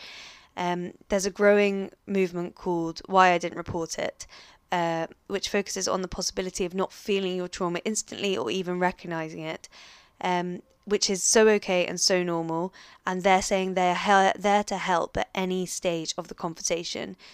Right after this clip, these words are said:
to provide ease and support and comfort, and obviously it's completely, completely anonymous. Um, I asked that and I double-checked that because I got it through on a lot of Instagram questions, and there is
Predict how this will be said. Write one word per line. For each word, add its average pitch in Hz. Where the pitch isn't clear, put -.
to -
provide 180
ease 202
and 185
support -
and 175
comfort, -
and 180
obviously 190
it's -
completely, 185
completely 185
anonymous. 175
Um, 175
I 190
asked 180
that 175
and 175
I 175
double-checked 185
that 175
because 175
I 170
got 175
it -
through 175
on 175
a 170
lot 196
of 185
Instagram -
questions, 170
and 180
there 185
is 180